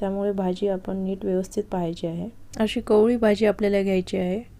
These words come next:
आणि अशा कवळ्या पानांमध्ये लोहाचं प्रमाण भरपूर असते आणि आरोग्यासाठी खूपच फायदेशीर आहे. ही भाजी हिवाळ्यामध्येच उपलब्ध असते, त्यामुळे आपण ही आवर्जून खाल्ली पाहिजे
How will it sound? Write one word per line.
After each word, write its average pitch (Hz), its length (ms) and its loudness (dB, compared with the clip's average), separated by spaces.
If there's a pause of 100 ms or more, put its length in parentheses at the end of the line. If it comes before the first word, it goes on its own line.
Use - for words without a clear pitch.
(100)
आणि 208 180 -2
अशा 208 200 -2
कवळ्या 202 340 2
पानांमध्ये 208 600 2 (220)
लोहाचं 190 440 0
प्रमाण 202 360 0
भरपूर 196 380 0
असते 190 340 -2 (760)
आणि 185 160 0
आरोग्यासाठी 185 600 0
खूपच 202 380 -2
फायदेशीर 180 500 0
आहे. 170 220 -4 (100)
ही 247 160 0
भाजी 233 300 4
हिवाळ्यामध्येच 226 720 4
उपलब्ध 208 380 0
असते, 196 300 0
त्यामुळे 202 420 -2
आपण 196 240 -4
ही 196 180 -2
आवर्जून 185 520 0
खाल्ली 180 240 0
पाहिजे 180 400 -2